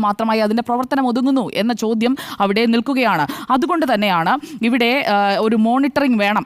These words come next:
എന്ന ഒരു അഭിപ്രായം ഞാൻ മുന്നോട്ട് വെക്കുന്നത്. മെക്സവൻ ആയാലും ഏത് സംഘടനയായാലും, ആ, അതിൽ ഇങ്ങനെയുള്ള ഒരു കൃത്യമായ ഒരു വളർച്ചയല്ല, പെട്ടെന്ന് ഒരു, ആ, രൂപീകരണം ഉണ്ടാവുകയും പെട്ടെന്ന് തന്നെ അത് കൂടുതൽ ബ്രാഞ്ചുകൾ എസ്റ്റാബ്ലിഷ് ചെയ്യുക അല്ലെങ്കിൽ കൂടുതൽ യൂണിറ്റുകളാവുകയും അത് കൂടുതൽ സ്ഥലങ്ങളിലേക്ക് എന്ന് പറയുമ്പോൾ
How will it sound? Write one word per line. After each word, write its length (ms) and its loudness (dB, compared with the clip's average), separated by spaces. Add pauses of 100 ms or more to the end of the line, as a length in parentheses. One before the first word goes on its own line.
എന്ന 160 0
ഒരു 100 0
അഭിപ്രായം 400 0
ഞാൻ 140 2
മുന്നോട്ട് 300 0
വെക്കുന്നത്. 300 -2 (160)
മെക്സവൻ 440 -2
ആയാലും 360 0
ഏത് 140 -2 (100)
സംഘടനയായാലും, 760 0 (300)
ആ, 20 4 (220)
അതിൽ 180 2 (280)
ഇങ്ങനെയുള്ള 400 2 (180)
ഒരു 140 -2 (280)
കൃത്യമായ 440 2
ഒരു 120 0
വളർച്ചയല്ല, 480 0
പെട്ടെന്ന് 540 0
ഒരു, 160 0 (220)
ആ, 160 4
രൂപീകരണം 540 2
ഉണ്ടാവുകയും 540 0
പെട്ടെന്ന് 400 0
തന്നെ 280 2
അത് 100 0 (180)
കൂടുതൽ 260 0 (120)
ബ്രാഞ്ചുകൾ 460 2
എസ്റ്റാബ്ലിഷ് 400 -2
ചെയ്യുക 200 0
അല്ലെങ്കിൽ 260 0
കൂടുതൽ 220 0 (100)
യൂണിറ്റുകളാവുകയും 840 0 (300)
അത് 100 0 (100)
കൂടുതൽ 320 0
സ്ഥലങ്ങളിലേക്ക് 760 0 (180)
എന്ന് 180 0
പറയുമ്പോൾ 320 0